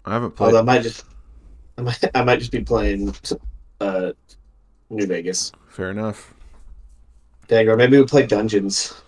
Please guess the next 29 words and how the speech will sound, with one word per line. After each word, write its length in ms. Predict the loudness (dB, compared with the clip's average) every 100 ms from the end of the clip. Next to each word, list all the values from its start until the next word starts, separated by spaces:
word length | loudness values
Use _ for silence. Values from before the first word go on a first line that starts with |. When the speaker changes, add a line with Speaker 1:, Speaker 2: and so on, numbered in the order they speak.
| _ -14
Speaker 2:
Minecraft 400 | -10 -10 -10 -8
Dungeons. 560 | -8 -6 -6 -8 -14 -16 _ _ _ _ _ _ _ _
Speaker 1:
Oh, 260 | 4 6 4
shoot! 500 | 2 -6 -4 -2 -4
Don't 260 | -4 -6 -6
tempt 280 | -8 -6
me 80 | -8
with 140 | -8 -8
a 40 |
good 240 | -10 -10 -10
time. 480 | -14 -12 -12 -14 -18 -20 -20 _ _ -20 -20 -20 _
Speaker 2:
Dude, 280 | -2 0 0
I 100 | -2
might. 400 | -2 -2 -2 -4 -10 -20 _
I 40 | -8
might. 360 | -6 -6 -8 -6
We'll 120 | -4
see. 320 | -2 -2 -4 -6 -20 -20 _ -18 -10
Speaker 1:
Maybe 180 | -4 -4
we 120 | -4
could 140 | -4
get 140 | -6 -4
Justin 400 | -8 -10 -10 -12
in 100 | -12
on 160 | -14
that, 200 | -14 -18
too. 260 | -16 -14 -14
Who 120 | -14
knows? 480 | -16 -16 -18 -20 -20